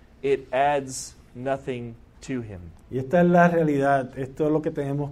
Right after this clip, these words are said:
Speaker 2: que ver. A pesar de que la re-, creación revela, revela la gloria de Dios,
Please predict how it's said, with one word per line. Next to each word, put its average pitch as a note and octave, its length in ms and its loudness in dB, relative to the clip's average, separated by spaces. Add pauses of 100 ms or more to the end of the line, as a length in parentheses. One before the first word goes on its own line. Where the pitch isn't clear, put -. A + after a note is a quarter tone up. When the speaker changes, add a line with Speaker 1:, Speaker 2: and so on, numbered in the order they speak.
Speaker 2:
que C3 160 -4
ver. A2 200 -6 (560)
A C3 100 -8
pesar C#3 280 -4
de E3+ 140 -2
que F3 160 4
la D#3+ 180 2 (260)
re-, D3+ 540 -4
creación F3 800 4
revela, E3 920 4 (340)
revela C3+ 720 0
la C3 160 -4
gloria D#3 400 4
de C3+ 100 -2
Dios, A#2+ 400 -6